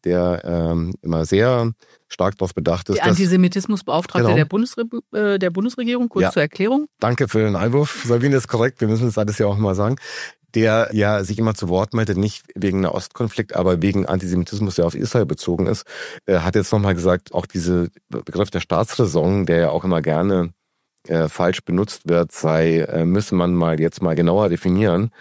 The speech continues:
Speaker 1: weil die Politik, die gerade von der israelischen Regierung in Gaza gemacht wird, sicher nicht dazu f-,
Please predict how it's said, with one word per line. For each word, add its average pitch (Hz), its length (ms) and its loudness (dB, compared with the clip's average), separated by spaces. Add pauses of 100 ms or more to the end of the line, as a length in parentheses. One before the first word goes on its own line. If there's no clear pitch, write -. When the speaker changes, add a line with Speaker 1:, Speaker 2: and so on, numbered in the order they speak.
(400)
Speaker 1:
weil 87 140 2
die 90 100 0
Politik, 90 460 -2
die 95 100 -4
gerade 120 600 2
von 107 180 0
der 104 320 2
israelischen 90 500 -2
Regierung 85 480 0
in 80 160 -2
Gaza 82 300 0
gemacht 82 340 -2
wird, 85 200 -2
sicher 107 340 0
nicht 113 320 0
dazu - 220 -4
f-, - 140 -10